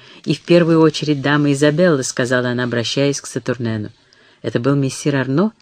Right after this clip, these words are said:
не так ли?» «Да, это был он. Лепрозорий в Кальве сгорел прошлой ночью. Он, видимо, чудом избежал несчастья, но лучше бы ей об этом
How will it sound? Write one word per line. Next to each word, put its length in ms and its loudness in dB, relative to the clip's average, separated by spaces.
не 100 -2
так 300 -4
ли?» 160 -12
«Да, 340 0
это 160 -2
был 320 0
он. 280 -2
Лепрозорий 600 4
в 100 -8
Кальве 360 2
сгорел 400 2
прошлой 400 -4
ночью. 440 -6
Он, 140 0
видимо, 380 2
чудом 440 -2
избежал 440 -2
несчастья, 720 -6
но 160 0
лучше 340 -4
бы 120 -2
ей 260 0
об 120 -6
этом 340 -6